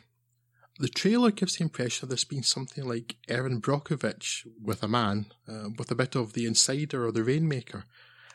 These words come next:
And I'm a sucker for that sort of film. Now, The Rainmaker's not brilliant, but it is probably the best thing Francis Ford Coppola has done in the last thirty-five years.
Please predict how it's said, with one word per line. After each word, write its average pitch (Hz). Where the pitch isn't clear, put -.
And 135
I'm 202
a 208
sucker -
for -
that 123
sort 120
of 113
film. 101
Now, 107
The 104
Rainmaker's 117
not 104
brilliant, 117
but 117
it 123
is 123
probably 113
the 104
best 110
thing 113
Francis 107
Ford 113
Coppola 147
has 107
done 107
in 104
the 104
last 110
thirty-five 107
years. 120